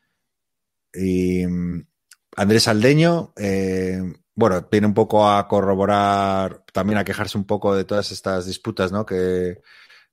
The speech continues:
que comentamos de lo del Marco Polo y demás.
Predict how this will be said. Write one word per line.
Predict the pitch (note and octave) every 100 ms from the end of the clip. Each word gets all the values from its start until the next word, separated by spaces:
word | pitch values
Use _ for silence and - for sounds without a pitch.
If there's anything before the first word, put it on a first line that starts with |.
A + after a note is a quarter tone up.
| -
que | F#2
comentamos | F#2 F2 G#2 G2+ F#2
de | F#2
lo | F#2+
del | F#2
Marco | F2+ - F2
Polo | B2 B2 A2+ G#2
y |
demás. | G2+ G#2 C3+ -